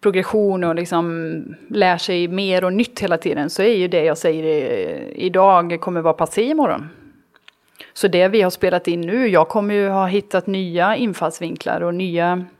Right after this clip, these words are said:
sätt att se på de här sakerna och nya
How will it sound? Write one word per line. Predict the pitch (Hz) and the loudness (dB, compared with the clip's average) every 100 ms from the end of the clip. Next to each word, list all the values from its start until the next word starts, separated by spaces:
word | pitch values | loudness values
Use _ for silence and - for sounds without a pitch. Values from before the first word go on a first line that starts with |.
| _ _ _ _ _ _ - - | _ _ _ _ _ _ -20 -18
sätt | - 214 - | -4 -2 0
att | 175 175 | -2 -2
se | - 180 | -2 -2
på | 190 | -2
de | 180 | 0
här | 170 | 0
sakerna | 170 180 170 160 165 | 2 2 0 -4 -4
och | 175 175 | -4 -4
nya | 202 165 160 | -4 0 -2